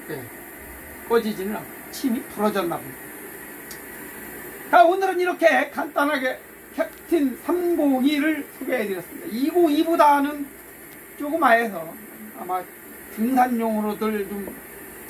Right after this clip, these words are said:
많이 쓰지 않았나, 이렇게 좀 생각이 되는데, 가격은 뭐 이공이보다는 조금 더 비싸고,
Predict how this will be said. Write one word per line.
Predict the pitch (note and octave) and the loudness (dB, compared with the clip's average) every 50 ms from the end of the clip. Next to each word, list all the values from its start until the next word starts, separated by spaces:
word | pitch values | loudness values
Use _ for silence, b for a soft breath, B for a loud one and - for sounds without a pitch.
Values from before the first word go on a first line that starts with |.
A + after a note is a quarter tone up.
| - - - - - - - - - - - | -12 -12 -12 -14 -16 -16 -16 -14 -8 -2 0
많이 | E3 F3+ F#3+ F3 | 0 0 0 -2
쓰지 | - - D3+ C3 - - | -4 -6 -8 -4 0 0
않았나, | F#3 F3+ F#3+ F#3+ F#3+ F3+ D#3 C#3 C#3 C3+ - - | 2 2 2 0 0 0 -4 -6 -8 -12 -12 -12
이렇게 | - - - - F#3 E3+ D#3 | -10 -10 -6 -6 -6 -6 -6
좀 | D3+ E3+ E3 - - - - - - - - - - - - - - | -8 -8 -10 -10 -12 -14 -16 -16 -16 -16 -16 -16 -14 -14 -12 -8 -4
생각이 | G#3+ G#3+ G#3 G3 F3+ E3 | -2 0 0 0 0 0
되는데, | F3 F#3 F3+ F3 D#3 D#3 D#3 - - - - | 0 0 0 0 0 -2 -6 -8 -10 -6 -4
가격은 | F3 G3 A3+ C4+ C#4+ C#4+ B3+ A#3+ | -2 2 2 4 4 4 4 4
뭐 | C4 C4+ C4 A#3+ | 2 2 0 0
이공이보다는 | A#3 G#3 B3 C4+ C#4 C4 A#3+ B3 C4 B3 C4 B3+ A#3+ A3+ A3+ G#3+ | -2 -2 -2 0 0 0 0 0 -2 -2 0 2 2 2 2 0
조금 | C#4+ C#4+ C4+ C4 A3 | -4 -4 -4 -2 -2
더 | A3 G#3+ | -2 -2
비싸고, | - - - - A3+ G#3+ | -4 -8 -4 -2 -2 -2